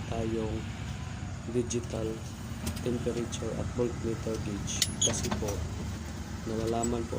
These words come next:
natin kung gaano na ba kainit ang ating makina. Katulad po nito, forty-seven degree lang po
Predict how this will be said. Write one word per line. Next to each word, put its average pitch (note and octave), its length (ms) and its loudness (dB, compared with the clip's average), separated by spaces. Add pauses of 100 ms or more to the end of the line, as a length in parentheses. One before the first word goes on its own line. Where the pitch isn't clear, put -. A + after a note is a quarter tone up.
natin G#2+ 420 -2 (1160)
kung A#2 160 0 (160)
gaano A2 320 2
na A2+ 160 0
ba A2 160 0
kainit A2 320 0
ang G#2+ 160 -2
ating G#2 320 -2
makina. G#2+ 360 -2 (1000)
Katulad A#2 500 0
po A2 220 0
nito, G2 320 -2 (800)
forty-seven A2+ 720 0
degree A2+ 400 0
lang A2 100 0 (140)
po G#2+ 100 2